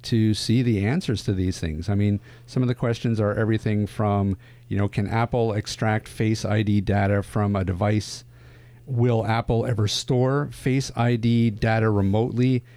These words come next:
And can Apple confirm that it has no plans to use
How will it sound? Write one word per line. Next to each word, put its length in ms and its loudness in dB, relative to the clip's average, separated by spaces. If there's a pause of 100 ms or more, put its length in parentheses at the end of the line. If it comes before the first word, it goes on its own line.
(140)
And 240 -2
can 360 -2 (120)
Apple 380 -2
confirm 560 -2
that 140 0
it 80 2
has 240 0
no 180 2
plans 540 0
to 100 -4
use 460 0